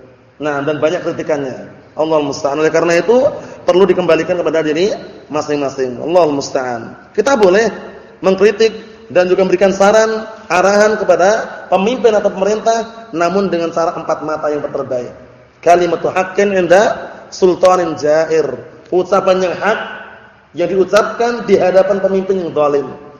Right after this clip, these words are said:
Langsungan kalau bisa empat mata. Kalau tidak bisa empat mata,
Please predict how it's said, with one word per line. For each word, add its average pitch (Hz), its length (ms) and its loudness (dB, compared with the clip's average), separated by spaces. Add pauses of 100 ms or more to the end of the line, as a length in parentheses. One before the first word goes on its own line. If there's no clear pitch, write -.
Langsungan 208 420 0
kalau 185 220 2
bisa 165 180 -2
empat 156 240 0
mata. 135 400 -6 (300)
Kalau 208 160 6
tidak 226 320 4
bisa 233 160 0
empat 226 160 4
mata, 247 280 2